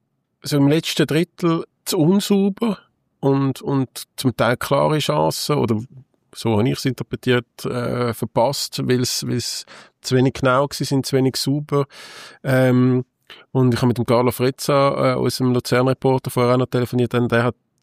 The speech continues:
so ein bisschen zusammengefasst, er hat gesagt, es ist eigentlich ein typisches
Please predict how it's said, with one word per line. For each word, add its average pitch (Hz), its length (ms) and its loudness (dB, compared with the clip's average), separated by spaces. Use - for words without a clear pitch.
so - 140 -2
ein - 60 0
bisschen 123 120 0
zusammengefasst, 120 640 0
er 120 80 -2
hat 113 60 -2
gesagt, 110 380 -2
es - 140 -6
ist 113 120 -4
eigentlich 117 240 0
ein - 140 -6
typisches - 640 -4